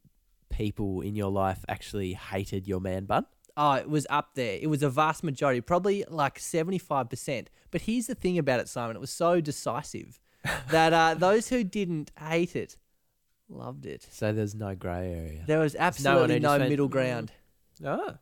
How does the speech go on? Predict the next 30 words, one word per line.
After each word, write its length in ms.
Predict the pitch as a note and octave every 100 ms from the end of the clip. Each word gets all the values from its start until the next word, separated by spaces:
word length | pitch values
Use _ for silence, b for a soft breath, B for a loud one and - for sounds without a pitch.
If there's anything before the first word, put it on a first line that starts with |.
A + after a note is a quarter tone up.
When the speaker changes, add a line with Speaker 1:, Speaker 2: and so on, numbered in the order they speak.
| _
Speaker 2:
No 160 | D#3+ E3+
one 100 | D#3+
who 60 |
just 180 | C#3+ C#3
gave 180 | C#3+ C3
a 40 |
cent 300 | B2 C#3 C#3 C3+
to 60 |
the 80 | B2+
man 240 | A2+ A2 A2
bun. 200 | A#2+ C3
They 140 | C3+
either 120 | C3
wanted 220 | B2+ C#3+ B2+
to 60 |
kill 240 | - - D3
me 160 | A#2+ -
or 120 | C3
wanted 220 | C3 B2
to 60 | A#2+
frame 480 | - - B2+ B2 A#2
it 160 | - -
and 200 | A#2+ A#2+
hand 280 | A#2 C3 B2
it 120 | A2+ -
down 320 | A#2 A#2 A#2
their 160 | A2 A2+
Speaker 1:
<laughs> 0 |
Speaker 2:
family 380 | - C3 A2+ A#3+
tree. 300 | F#3 A#2 A#2